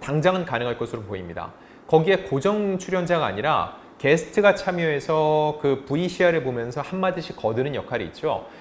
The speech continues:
그런 정도를 통해서 김건모 씨가 조심스럽게 방송 복귀를 타진할 가능성 역시 배제할 수 없다는 거죠. 중요한 건 김건모 씨를 다시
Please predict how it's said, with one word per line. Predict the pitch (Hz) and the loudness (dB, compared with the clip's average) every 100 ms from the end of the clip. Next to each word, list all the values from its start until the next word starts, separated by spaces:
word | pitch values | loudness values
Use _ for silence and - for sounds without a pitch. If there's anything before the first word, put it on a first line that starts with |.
| - - | -20 -10
그런 | - 151 190 208 190 | 0 6 6 6 2
정도를 | 165 156 160 160 | 2 2 0 -2
통해서 | 160 175 165 156 | -4 -6 -6 -6
김건모 | 139 135 151 127 | -4 -4 -2 -4
씨가 | 107 127 135 101 | -6 -4 -4 -4
조심스럽게 | - 139 185 175 175 151 - - 180 | -4 -4 -2 -4 -2 -4 -4 -2 -2
방송 | 180 98 127 175 160 | -2 -6 -4 -4 -4
복귀를 | 123 - 147 156 | -6 -8 -2 -2
타진할 | 156 180 180 175 165 | 0 -2 0 -2 -2
가능성 | 143 127 139 123 | -4 -4 -6 -6
역시 | 90 - 190 202 - - | -6 -6 -6 -6 -12 -8
배제할 | - 120 110 131 117 | 2 2 4 0 0
수 | 85 | -4
없다는 | 82 165 135 85 | -2 -2 -2 -6
거죠. | 85 71 - - - - - - | -12 -14 -14 -20 -20 -20 -20 -8
중요한 | - 165 180 156 | -2 2 2 2
건 | 117 92 - - | 0 -2 -6 -8
김건모 | 160 175 196 190 | -2 2 2 0
씨를 | - 185 175 | -2 -2 -4
다시 | - - 170 165 | -6 -4 -2 -4